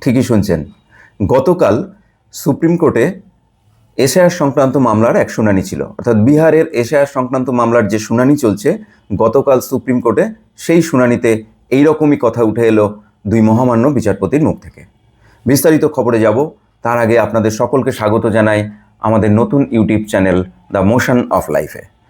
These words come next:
আসুন এবার জেনে নিই গতকালকে ঠিক কী ঘটল সুপ্রিম কোর্টে। আপনারা সকলেই জানেন যে শেষ যে শুনানি হয়েছে, অর্থাৎ সর্বশেষ যে শুনানিটা হয়েছিল গতকালকের আগে, সেই শুনানিতে সুপ্রিম কোর্ট জানিয়ে দিয়েছিলেন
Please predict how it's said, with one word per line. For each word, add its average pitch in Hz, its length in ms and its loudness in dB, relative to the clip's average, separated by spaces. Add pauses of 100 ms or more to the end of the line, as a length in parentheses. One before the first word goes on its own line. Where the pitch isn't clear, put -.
(400)
আসুন 156 360 0 (240)
এবার 123 280 0
জেনে 120 240 0
নিই 110 300 0 (180)
গতকালকে 120 880 -2 (300)
ঠিক - 220 -4
কী 196 160 0
ঘটল 120 440 0 (140)
সুপ্রিম 87 360 -4
কোর্টে। 69 200 -10 (1200)
আপনারা 185 260 2
সকলেই 185 380 2
জানেন 98 340 -2 (520)
যে 104 200 -8 (100)
শেষ 208 440 0
যে 143 200 -2
শুনানি 131 360 -2
হয়েছে, 110 180 -4
অর্থাৎ 107 220 -2
সর্বশেষ 170 600 0
যে 156 80 0
শুনানিটা 127 460 0
হয়েছিল 113 340 0
গতকালকের 110 560 0
আগে, 101 360 -2 (300)
সেই 170 240 2
শুনানিতে 120 640 0 (180)
সুপ্রিম 160 360 2
কোর্ট 147 200 2
জানিয়ে 113 280 2
দিয়েছিলেন 107 500 0